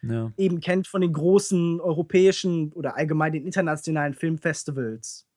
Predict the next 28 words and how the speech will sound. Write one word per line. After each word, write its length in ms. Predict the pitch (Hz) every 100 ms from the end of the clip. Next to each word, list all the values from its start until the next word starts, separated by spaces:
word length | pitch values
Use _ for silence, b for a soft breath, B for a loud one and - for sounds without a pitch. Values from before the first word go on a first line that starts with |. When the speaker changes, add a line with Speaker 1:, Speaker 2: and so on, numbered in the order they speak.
| _ _ _ _ _
Speaker 1:
Okay, 240 | - 190 139
klingt 200 | 175 180
interessant, 380 | 151 175 170
klingt 220 | - 175 156
auch 80 |
so, 100 | 135
als 160 | 143 131
wäre 100 | 135
das 140 | 131
eventuell 320 | 127 123 135 113
was 160 | 117
für 80 | -
mich, 220 | 131 151
so 160 | - 120
mit, 180 | 120 113
mit 140 | 110
dieser 260 | 110 110 107
melancholischen 880 | 107 117 110 113 104 135 127 - 113
Stimmung 360 | 139 127 123
gefällt 260 | 113 127 120
mir 60 |
ein 80 | 110
Film 200 | - 123
immer 180 | 117 113
ganz 200 | 107 107
gut, 220 | - 139
auch, 380 | 120 110 - -
ähm, 400 | 127 107 104 104